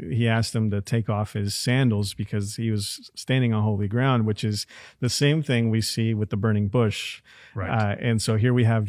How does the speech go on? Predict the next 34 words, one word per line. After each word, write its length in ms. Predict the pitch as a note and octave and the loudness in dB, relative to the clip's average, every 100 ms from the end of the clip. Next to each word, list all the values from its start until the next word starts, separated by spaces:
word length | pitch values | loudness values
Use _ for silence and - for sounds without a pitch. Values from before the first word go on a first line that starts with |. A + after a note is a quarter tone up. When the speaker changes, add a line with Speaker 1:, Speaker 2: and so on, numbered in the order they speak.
| A2 | 2
Speaker 1:
Yahweh 500 | A#2+ A2+ A2 G#2+ A2 | 2 2 2 0 -2
and 160 | A#2+ A2+ | -2 -2
the 100 | G#2+ A#2 | 0 0
angel 200 | A#2 A2 | 0 0
of 120 | G#2+ | -2
the 80 | G#2+ | -2
Lord 360 | G#2+ G#2+ G#2 - | -2 -2 -2 0
both 520 | A#2 C3 C#3+ C3 F#3+ | 2 2 2 -2 -8
showing 480 | - C3+ C3 B2 G#2+ | -4 0 2 2 0
us, 420 | G2+ G#2 - - - - | 0 -4 -8 -12 -16 -10
uh, 360 | C#3 A2 G#2 A1+ - - A#2+ | -4 -2 -2 -4 -10 -10 -2
the 60 | A#2 | 0
same 320 | - A#2 A2 | 0 2 0
thing 360 | G2 A2 G#2 G#2 | 0 0 0 -2
taking 300 | - G#2 G#2+ | -4 -4 -4
place. 500 | A2 G#2+ - - - _ _ - | -4 -6 -8 -10 -16 _ _ -4
Speaker 2:
Yeah, 140 | D3+ | -2
exactly. 440 | B2+ B2 C3+ B2 A2 | 2 4 4 2 2
This 180 | C#3+ F#3 | 2 2
is 100 | C3 | 4
where 300 | C#3+ C3 A#2 - - | 4 4 0 -6 -2
I, 260 | D#3+ D#3 | -2 2
I 20 | C#3+ | 2
sympathize 520 | - G#3+ D#3+ C3+ B2+ | 4 2 2 2 4
with 140 | B2 | 2
the, 260 | B2 A#2+ B2 | 2 0 0
what 180 | C#3+ C3+ | 0 2
we 80 | B2+ | 2
talked 220 | A#2 C3+ | 2 2
about 140 | B2 A#2+ | 4 4
earlier, 300 | B2 B2+ A2 | 4 4 4
the 100 | G#2+ | 2
temptation, 640 | A2+ A#2 B2 A#2+ - G#2+ | 4 4 4 0 2 0
or, 80 | B2+ | 0